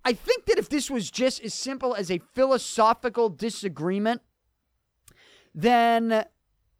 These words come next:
it wouldn't have been a suspension. It would have been maybe they bench him for the first half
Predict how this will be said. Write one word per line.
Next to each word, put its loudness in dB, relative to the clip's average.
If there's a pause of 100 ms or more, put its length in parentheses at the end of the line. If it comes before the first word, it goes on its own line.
(560)
it -2
wouldn't 2
have 0
been 0
a -4
suspension. -4
It -4
would 4
have 2
been -2
maybe 0
they 2
bench -2
him -4
for -10
the -6
first -2
half -4